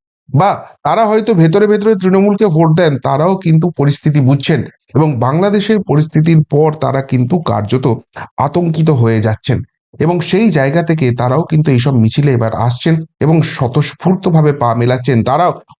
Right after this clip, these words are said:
তাও একটা বার্তা দেওয়ার চেষ্টা করছেন, যে, যে বার্তাটা শুভেন্দু অধিকারী বারবার তুলে ধরছেন, সেটাও কিন্তু তারা এস্টাবলিশ করতে চাইছেন। ফলে এই যে হিন্দু ভোটের কনসলিডেশন, সেটা কিন্তু আরো, আরো, আরো বেশি করে হচ্ছে। আর এটার একটা বড় কারণ হচ্ছে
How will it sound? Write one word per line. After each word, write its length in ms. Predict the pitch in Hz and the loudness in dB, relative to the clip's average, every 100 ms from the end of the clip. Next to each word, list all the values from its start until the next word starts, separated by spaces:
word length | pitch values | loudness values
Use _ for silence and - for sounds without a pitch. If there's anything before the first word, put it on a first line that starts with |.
| _ | _
তাও 200 | 196 226 | -2 2
একটা 220 | 220 - 180 | 0 0 -2
বার্তা 340 | 147 143 156 | -2 -2 -2
দেওয়ার 220 | 156 151 | 0 0
চেষ্টা 340 | 139 135 - 104 | 0 -4 -4 -4
করছেন, 380 | 147 - 147 | -4 0 0
যে, 180 | 127 131 127 | 2 0 -2
যে 200 | 104 127 | -2 0
বার্তাটা 560 | 117 123 156 156 131 - _ _ | -2 -2 -2 -2 -4 -6 _ _
শুভেন্দু 300 | 190 226 220 | 0 2 2
অধিকারী 300 | 196 185 170 | 0 0 0
বারবার 340 | 131 127 143 143 | 0 0 -2 -4
তুলে 160 | 131 127 | -2 0
ধরছেন, 320 | 127 123 120 101 - - | 0 0 -2 -4 -12 -4
সেটাও 240 | 156 175 | 0 0
কিন্তু 240 | 180 156 175 | 0 -2 0
তারা 200 | 127 131 | 0 0
এস্টাবলিশ 440 | 117 107 107 113 | 0 -2 -2 -2
করতে 240 | - 107 104 | -2 -4 -2
চাইছেন। 320 | 98 107 107 | -2 -2 0
ফলে 200 | 147 175 - - | 0 -2 -6 -2
এই 180 | 202 254 | 0 2
যে 100 | 277 | 2
হিন্দু 300 | 185 214 226 | 2 2 2
ভোটের 240 | 226 233 | 2 0
কনসলিডেশন, 680 | 190 175 175 190 185 196 135 | 0 0 2 2 2 0 0
সেটা 180 | 135 143 | 0 0
কিন্তু 220 | 165 170 | 0 0
আরো, 280 | 104 135 165 | -2 -2 0
আরো, 240 | 123 139 | 0 0
আরো 200 | 127 107 | 0 0
বেশি 240 | 113 98 104 | 0 0 0
করে 160 | 107 | 0
হচ্ছে। 260 | 104 80 - - _ _ _ _ | 0 -2 -6 -12 _ _ _ _
আর 120 | 143 - | -6 -2
এটার 300 | 214 285 135 120 - - | -2 0 -2 -4 -8 -4
একটা 180 | 165 | -2
বড় 380 | 160 120 147 180 165 | -2 0 0 0 -2
কারণ 280 | 135 170 175 | -4 0 0
হচ্ছে 400 | 120 107 120 | 0 0 -2